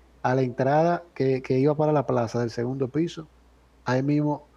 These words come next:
eh, él iba, íbamos pasando casi, y ahí mismo comenzó a echar para atrás un carro, casi nos choca. Y él, "Ah, ese es nuestro parqueo", el Señor respondió. O sea, él no cogió un pique porque casi lo, lo iban a chocar, no. Él vio la respuesta del Señor inmediatamente ahí. El tipo salió, se fue y él se parqueó.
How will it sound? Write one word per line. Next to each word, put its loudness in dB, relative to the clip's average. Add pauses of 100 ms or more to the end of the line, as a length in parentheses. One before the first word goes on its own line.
(360)
eh, 2
él 4
iba, 4
íbamos 2
pasando 0
casi, -2
y -2
ahí 2
mismo -2
comenzó -6
a -2
echar -4
para 0
atrás -4
un -8
carro, -2
casi -2
nos -4
choca. -2
Y 0
él, -2
"Ah, -4
ese -2
es -4
nuestro -4
parqueo", -4
el -8
Señor -6
respondió. -4 (240)
O -4
sea, -2
él 0
no 0
cogió 0
un -6
pique 4
porque 0
casi 0
lo, 2
lo 0
iban 2
a -2
chocar, -2
no. -4 (300)
Él -2
vio 2
la 0
respuesta -2
del -2
Señor -4
inmediatamente -4
ahí. -2
El -4
tipo -4
salió, -2
se -8
fue -2
y 2
él -4
se -8
parqueó. -8